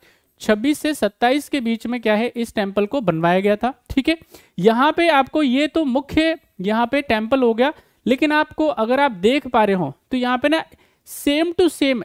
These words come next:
ऐसे छोटे छोटे जो टेम्पल हैं, सन टेम्पल हैं, हम इनको क्या बोल रहे हैं, स्टेप वेल्स बोल रहे हैं ना, या स्टेप टैंक्स बोल रहे हैं। तो यहाँ पे क्या है गाइस, very important बात क्या है कि ये छोटे छोटे टेम्पल्स हैं, आपको दिख जाएंगे,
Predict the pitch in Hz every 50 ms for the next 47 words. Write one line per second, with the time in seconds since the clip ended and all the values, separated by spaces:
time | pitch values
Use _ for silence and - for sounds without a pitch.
0 | - 233 240 247 - 302 285 - _ - - - 254 269 262 320 311 - - 269
1 | 247 - 269 269 269 233 262 262 - _ 226 220 220 233 233 262 247 240 220 214
2 | 190 185 - - - 262 254 254 - 233 220 214 202 214 214 233 262 - _ _
3 | _ _ _ - 247 262 277 294 294 294 320 311 - 233 220 226 226 240 247 247
4 | 233 233 240 247 277 285 - _ _ 240 240 - - _ _ 262 254 269 277 277
5 | - - - _ _ _ _ _ _ _ _ _ _ _ _ _ _ _ _ _
6 | _ _ _ _ _ _ - 147 160 175 180 185 185 175 170 - - 160 151 147
7 | 143 139 147 156 156 175 208 262 285 - _ _ _ _ _ 190 208 226 - 214
8 | - - - 254 262 254 - _ - 254 254 262 269 254 - - 208 190 170 160
9 | 143 143 147 160 - _ _ _ _ - 233 208 208 220 220 226 262 294 294 -
10 | 320 285 269 262 247 254 262 233 240 233 240 277 269 - - _ 175 160 180 220
11 | 247 294 311 277 247 254 247 247 262 262 254 226 220 220 226 220 - 214 226 214
12 | 208 226 269 302 - _ - 240 247 285 - - - - - 330 302 349 285 -
13 | 277 233 - 254 262 254 - _ _ _ 226 220 220 233 226 247 262 240 - 254
14 | 254 233 214 208 - 262 240 180 196 175 190 208 220 220 214 220 247 285